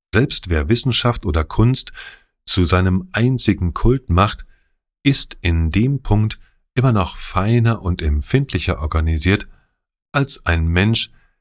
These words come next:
der auch solchem Kult abgeschworen hat und sich nur noch an die sogenannten Realitäten, an das Leben, wie es wirklich ist, hält.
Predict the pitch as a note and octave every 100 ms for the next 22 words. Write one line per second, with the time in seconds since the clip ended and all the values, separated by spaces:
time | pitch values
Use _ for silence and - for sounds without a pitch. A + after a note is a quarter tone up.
0 | _ - - B2+ C#3 - - E2 - D#2
1 | D#2 - E2+ E2+ - _ G#2+ - - F2+
2 | - E2+ F2+ F2+ D2+ F#2 - - _ _
3 | _ _ C#3 C3+ A2 F2 F#2 G2 G2+ F#2+
4 | F#2 F2+ E2 D#2 D#2+ D#2+ E2+ F#2 E2 E2+
5 | E2+ F2+ - F#2 G#2 - D#2 C#2+ - _
6 | _ - E2 D#2+ E2 F2 F#2 D#2+ D#2+ -
7 | _ - E2 E2 D#2+ G2 E2+ D#2 D#2+ E2+
8 | - - _ _ E2 D2+ C#2+ -